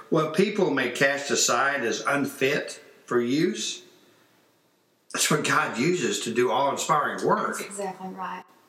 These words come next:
Speaker 1: That's when you just fall to your knees, 'cause I'm just talking about, I don't wanna talk about myself. I wanna talk about you,
Speaker 2: Mm-hmm.
Speaker 1: because that's what he can do for you.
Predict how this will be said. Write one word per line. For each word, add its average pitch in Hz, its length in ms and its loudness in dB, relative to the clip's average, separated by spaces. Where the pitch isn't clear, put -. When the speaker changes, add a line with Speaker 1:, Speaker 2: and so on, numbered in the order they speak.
Speaker 1:
That's 131 220 -2
when 123 120 0
you 120 120 2
just 117 160 -4
fall 120 180 0
to 110 60 -2
your 110 120 -4
knees, 170 300 -4
'cause - 280 -2
I'm 233 120 0
just 269 200 0
talking 151 180 4
about, 123 240 -6
I 147 60 2
don't 156 100 2
wanna 139 120 0
talk 117 180 0
about - 160 -2
myself. - 320 -2
I 180 40 2
wanna 113 140 -2
talk 135 180 0
about 101 340 -4
you, - 220 -12
Speaker 2:
Mm-hmm. 196 200 2
Speaker 1:
because - 420 0
that's - 300 -2
what 156 100 2
he 156 60 -2
can 131 140 -2
do 165 140 2
for 226 140 -2
you. 143 240 -4